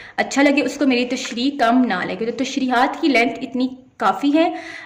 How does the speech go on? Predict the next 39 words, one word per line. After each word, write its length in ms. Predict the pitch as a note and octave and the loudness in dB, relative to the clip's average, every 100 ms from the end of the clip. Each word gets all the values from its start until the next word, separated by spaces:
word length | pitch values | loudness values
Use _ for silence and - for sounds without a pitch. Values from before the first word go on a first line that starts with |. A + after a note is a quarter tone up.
| - | 0
अगर 220 | C4 G4+ | 2 4
नसर 240 | E4 F#4 | 4 4
पारा 220 | F#4+ D#4+ D#4+ | 4 4 4
उन्होंने 300 | D4+ D#4 D#4 | 4 4 6
हमें 180 | D4+ D4+ | 6 4
सिर्फ 200 | E4 C4+ | 2 0
दो 200 | A#3 A#3+ | 4 4
से 100 | C4 | 4
तीन 200 | - C4+ | 2 2
या 60 | C#4 | 2
छोटा 280 | C#4+ B3+ C4+ | 2 0 2
सा 120 | C4+ | 0
दिया 200 | B3+ C4 | 2 4
हुआ 140 | C4+ C4 | 6 4
है 60 | C4+ | 4
तो 140 | C#4+ | 0
सिर्फ 300 | - - B3 | -2 -4 -2
दो 100 | G#3+ | -2
paper 240 | G#3 B3 D4+ | 0 2 2
कर 160 | E4+ E4 | 2 2
लें। 220 | E4 F4+ - - - - | 0 -4 -10 -18 -12 -2
Quotations 480 | E4+ E4+ F4 G4+ - | 2 2 2 -2 0
आप 200 | C#4 C#4+ | 0 0
तशरीहात 560 | - C4 B3 A3 A3 | -6 -6 0 2 2
में 100 | B3+ B3 | 0 0
लाजमी 440 | A3+ G#3 G#3 C4+ | 0 0 2 4
लिखें, 280 | C#4 C#4+ C#4+ | 4 2 0
हवाले 420 | B3+ A3 A3 G#3+ | 0 2 2 2
के 120 | A#3+ | 2
अशार 380 | C4+ C4 B3 A3+ | -2 -2 -2 0
लाजमी 360 | A3+ G#3+ G#3+ C4+ | 0 0 0 0
लिखें, 220 | C#4 D4+ | 2 2
और 160 | D4 C#4 | 2 2
उसको 200 | C#4 D4 | 0 -2
लिखने 280 | C4+ C#4+ C#4+ | -2 0 0
का 100 | C#4+ | 0
तरीका 440 | - A3+ A3 C#4 | -4 -8 -2 -2
क्या 200 | C#4+ D#4 D4+ | 0 2 2
है, 200 | D#4 | 2